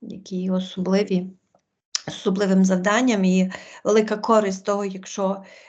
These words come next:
е, ви можете допомагати батькам цим їх, е, супроводжувати,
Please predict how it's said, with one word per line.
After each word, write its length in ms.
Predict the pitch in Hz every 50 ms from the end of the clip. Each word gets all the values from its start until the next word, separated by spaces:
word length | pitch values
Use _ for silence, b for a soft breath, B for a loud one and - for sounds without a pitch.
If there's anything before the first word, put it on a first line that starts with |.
| B B - -
е, 160 | 180 170 180 185
ви 80 | 196
можете 380 | 196 185 185 185 185 - - 196
допомагати 640 | 190 185 185 - 190 190 196 202 208 196 190 - 190
батькам 480 | 190 190 185 - - 208 202 208 220
цим 300 | - - 202 196 190 190
їх, 440 | 190 185 190 196 190 190 - - b b b b b b b b -
е, 140 | 185 185 190
супроводжувати, 1120 | 185 - 208 190 - 233 220 214 220 226 220 214 208 220 196 185 180 180 - - 175 -